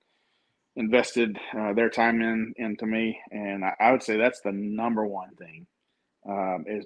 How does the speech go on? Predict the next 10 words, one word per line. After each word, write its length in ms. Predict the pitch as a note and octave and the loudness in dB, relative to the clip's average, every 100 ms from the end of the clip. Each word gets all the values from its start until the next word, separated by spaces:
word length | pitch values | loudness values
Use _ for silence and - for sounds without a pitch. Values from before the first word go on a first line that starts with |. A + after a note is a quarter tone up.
| - | -4
build 200 | A2 A#2 | 0 0
relationships 880 | G#2 G2 - G#2+ - A2 G2 - - | 0 -2 -6 -8 -4 -2 -2 -8 -10
and 500 | G#2+ G2+ G2+ F#2+ F#2 - | -8 -6 -6 -8 -10 -8
hang 240 | A2+ A2 | -6 0
on 160 | A#2+ A#2 | 2 2
to 80 | |
those 220 | G2+ G2+ G2 | 0 -4 -6
relationships. 840 | F#2+ G2+ - F#2+ G#2 E2 - - | -6 -6 -8 -8 -6 -6 -10 -14
And, 400 | G2 G2 G2 F2+ - _ _ _ _ _ F#2 | -12 -12 -14 -18 -20 _ _ _ _ _ -12
um, 680 | F#2+ F#2 F2+ F#2 F2+ A2+ | -8 -6 -6 -6 -10 -12